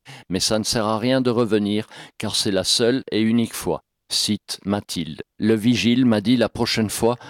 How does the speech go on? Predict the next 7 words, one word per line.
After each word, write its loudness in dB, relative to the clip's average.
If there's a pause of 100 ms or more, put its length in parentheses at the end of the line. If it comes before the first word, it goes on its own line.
(120)
ce -2
sera 2
non, 0
raconte-t-elle -2 (720)
dans -2 (120)
son -4 (160)
courrier. -4